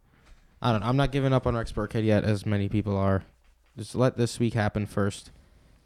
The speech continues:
If he gets out, severely outplayed or something, then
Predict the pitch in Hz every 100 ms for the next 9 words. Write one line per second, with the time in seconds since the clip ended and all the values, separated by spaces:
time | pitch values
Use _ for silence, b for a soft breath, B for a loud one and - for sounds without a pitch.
0 | _ 117 120 - 117 113 - 110 110 -
1 | _ _ - - - - 117 110 104 104
2 | 101 90 101 98 98 107 98 104 95 95
3 | 95 95